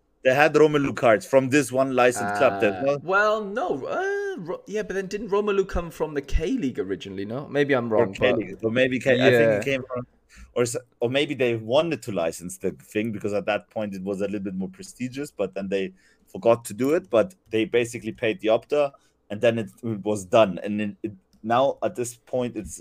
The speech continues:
Speaker 1: harming more the community than to, to take it away, than, than don't take it away in a way. But,
Speaker 2: Mm.
Speaker 1: um, I think if, I'm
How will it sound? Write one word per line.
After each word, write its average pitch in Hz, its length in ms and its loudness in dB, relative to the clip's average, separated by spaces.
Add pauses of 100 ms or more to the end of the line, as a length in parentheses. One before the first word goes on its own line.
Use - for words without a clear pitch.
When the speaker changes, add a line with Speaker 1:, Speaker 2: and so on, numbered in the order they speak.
Speaker 1:
harming 117 580 -2 (520)
more 120 680 6
the 107 80 -8
community 120 600 -4
than 98 440 -2 (340)
to, - 200 -6 (360)
to - 100 -16 (120)
take 117 160 4
it 104 60 2
away, 113 300 4 (100)
than, 95 340 -4 (960)
than 95 380 -6 (200)
don't 127 240 6
take 95 220 0
it 80 60 -4
away 78 200 0
in 82 120 -6
a 82 60 -4
way. 92 260 -2 (320)
But, 123 340 8
Speaker 2:
Mm. 101 80 -4
Speaker 1:
um, 120 680 10 (400)
I 123 120 2
think 160 400 -4 (220)
if, - 300 -6 (140)
I'm 120 280 4